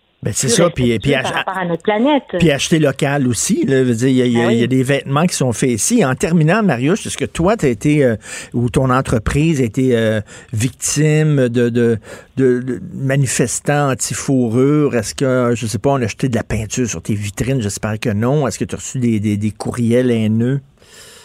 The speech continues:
Speaker 2: J'ai été tellement chanceuse parce que, tu sais, on s'entend qu'avant, j'étais à Toiteux-Saint-Antoine avec une grande vitrine.
Speaker 1: Ben oui.
Speaker 2: Maintenant, on est sur Wellington avec une immense vitrine. Et non, jamais. On a fait des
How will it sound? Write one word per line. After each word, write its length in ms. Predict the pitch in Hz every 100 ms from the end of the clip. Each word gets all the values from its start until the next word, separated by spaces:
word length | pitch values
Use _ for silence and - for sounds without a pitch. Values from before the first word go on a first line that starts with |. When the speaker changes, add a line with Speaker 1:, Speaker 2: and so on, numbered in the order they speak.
| _ 175
Speaker 2:
J'ai 180 | 208
été 200 | 220 277 269
tellement 340 | 349 370 277 254
chanceuse 460 | 170 156 - 214 240 -
parce 160 | -
que, 100 | 170
tu 60 | -
sais, 60 | 220
on 140 | 165 -
s'entend 300 | 143 - 226
qu'avant, 340 | - 165 175 208
j'étais 160 | 170
à 80 | 151
Toiteux-Saint-Antoine 840 | - 175 220 208 170 165 - 196 180
avec 200 | 143 -
une 80 | 147
grande 260 | 160 190
vitrine. 480 | 160 - - 208 262
Speaker 1:
Ben 160 | 123 113 123
oui. 100 | 139
Speaker 2:
Maintenant, 280 | - 220 220
on 40 |
est 120 | 185
sur 160 | 208 180
Wellington 640 | 240 220 190 180 226 220
avec 260 | 170 156 -
une 140 | 160
immense 460 | 233 220 220 277 233
vitrine. 680 | 156 160 - 175 202 311 202 - - - - - -
Et 360 | 240 339 - - -
non, 280 | 185 294 285 _ 139
jamais. 380 | 180 196 247 262 175
On 180 | 170 165
a 60 |
fait 160 | - 190
des 180 | 156